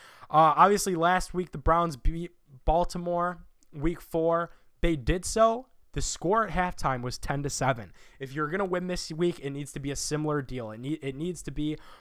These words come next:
a low-scoring defensive affair, even though I am slightly worried about that defense. Looking a little bit ahead, obviously, Baltimore is gonna be a tough one. You got the Bengals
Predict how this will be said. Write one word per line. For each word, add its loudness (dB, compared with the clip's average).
a 0
low-scoring 0
defensive -6
affair, -8
even -2
though 2
I 0
am -4
slightly -8
worried -12
about -16
that -18
defense. -20
Looking 4
a 4
little 6
bit 6
ahead, 4
obviously, 2
Baltimore 0
is -6
gonna -6
be -4
a -6
tough -2
one. -2
You -4
got 2
the -2
Bengals 0